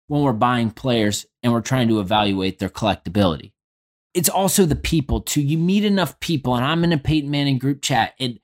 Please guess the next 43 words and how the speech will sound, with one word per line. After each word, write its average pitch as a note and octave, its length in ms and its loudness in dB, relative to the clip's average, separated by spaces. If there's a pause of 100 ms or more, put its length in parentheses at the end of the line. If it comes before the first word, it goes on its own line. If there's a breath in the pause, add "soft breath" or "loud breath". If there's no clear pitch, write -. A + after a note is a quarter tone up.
(360)
the A#2+ 60 -8
passion D3 540 0
rings A#2+ 320 2
every A2+ 240 0
day F#2+ 300 0
and G#2 100 0
the B2 120 2
education C#3+ 680 0
rings. G2+ 300 -4
And C3 100 0
he, B2+ 140 -2 (340 soft breath)
obviously D3+ 480 0
Peyton C#3 440 0
continues C3+ 520 0
to - 140 -8
stay A#2 260 0
relevant, A2+ 580 0
and, G#2+ 200 0 (800)
um, G2+ 580 -2
he's B2 220 -4
very D3 240 2
dedicated B2+ 560 0
to G#2 60 0
preserving G#2 500 2
his F#2 120 0
legacy. F#2+ 520 -2
So D#3 560 2 (100)
I F#3 560 0 (600)
buy D#3 220 2
his F#3 180 2
cards C#3 500 -2
because B2+ 360 -2
they C3 120 2
make C3+ 260 2
me D3+ 120 0
happy A#2+ 420 0
and A#2+ 80 2
all B2 140 4
the B2 80 0
things B2+ 280 0
I A#2 120 2
just A2 280 -2
said, A2 300 0